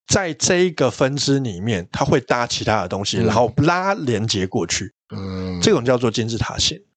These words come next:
Speaker 1: 那我们目前在做的很多S E O的 side map 啊，比较常用的还是金字塔型。所以我们都会看到，就是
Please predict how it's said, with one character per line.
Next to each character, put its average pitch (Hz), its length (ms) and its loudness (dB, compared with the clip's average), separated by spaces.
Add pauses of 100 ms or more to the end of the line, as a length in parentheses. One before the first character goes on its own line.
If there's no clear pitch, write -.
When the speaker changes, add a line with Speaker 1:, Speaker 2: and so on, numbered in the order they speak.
(220)
Speaker 1:
那 277 160 4
我 262 40 -2
们 165 160 0
目 214 180 2
前 117 220 0
在 151 220 2
做 123 440 0 (100)
的 90 220 0
很 92 200 -2
多 127 140 2
S 139 300 0
E 127 100 4
O 131 100 2
的 120 100 2
side 101 260 0
map 104 220 -4
啊， - 60 -14 (580)
比 - 100 2
较 214 120 4
常 127 180 -2
用 143 180 0
的 120 100 0
还 90 140 -6
是 92 400 -2 (160)
金 123 140 2
字 131 60 4
塔 110 160 -2
型。 - 160 -12 (540)
所 247 160 2
以 240 140 -2
我 139 120 -6
们 110 160 0
都 170 100 4
会 202 120 4
看 180 200 -2
到， 160 160 2
就 147 140 2
是 151 220 2